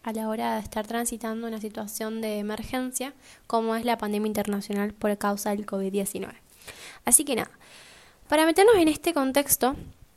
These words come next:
sobre las teorías sobre la personalidad jurídica, es necesario que entiendan que en Roma, como antecedentes, no había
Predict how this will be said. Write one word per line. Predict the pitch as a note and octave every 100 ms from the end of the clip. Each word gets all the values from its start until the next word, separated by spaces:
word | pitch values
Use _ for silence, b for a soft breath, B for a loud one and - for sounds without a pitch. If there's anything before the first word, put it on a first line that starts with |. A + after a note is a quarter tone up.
| _ - - -
sobre | A#3+ A3+
las | A3
teorías | A3+ A#3
sobre | A#3+ A#3+
la | A3+
personalidad | G#3+ G#3 G#3+ G#3+ A3+
jurídica, | B3 C#4+ C#4 C4 B3+ A#3+
es | D4
necesario | E4 C#4+ D4
que | C4
entiendan | A#3 A#3+ B3 B3+
que | A#3+
en | A3+
Roma, | A3+ B3 B3+ B3+
como | A3 A3
antecedentes, | A3 A3+ B3+ B3 B3 B3 -
no | B3
había | C4 D#4+ C#4